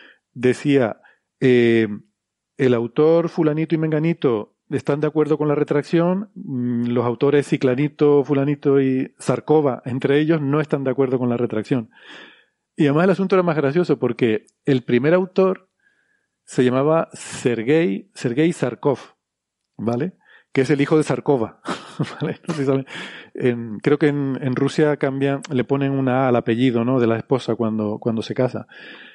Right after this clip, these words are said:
Entonces, eh, o sea, yo, no me gustaría estar en una cena de Navidad de esa familia, porque <laughs> vaya, vaya cagado tiene que haber. O sea, las discusiones que habrá habido ahí,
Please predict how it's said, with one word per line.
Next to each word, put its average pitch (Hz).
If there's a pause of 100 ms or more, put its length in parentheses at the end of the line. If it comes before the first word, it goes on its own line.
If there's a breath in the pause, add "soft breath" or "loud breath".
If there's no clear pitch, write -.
(520 loud breath)
Entonces, 147
eh, 147
o 135
sea, 123
yo, 135 (280)
no 147
me 185
gustaría 160
estar 147
en 151
una 143
cena 139
de 139
Navidad 135
de 127
esa 127
familia, 139
porque 127
<laughs> - (840 loud breath)
vaya, 156
vaya 160
cagado 151
tiene 135
que 139
haber. 147
O 139
sea, 143
las 131
discusiones 151
que 180
habrá 160
habido 143
ahí, 170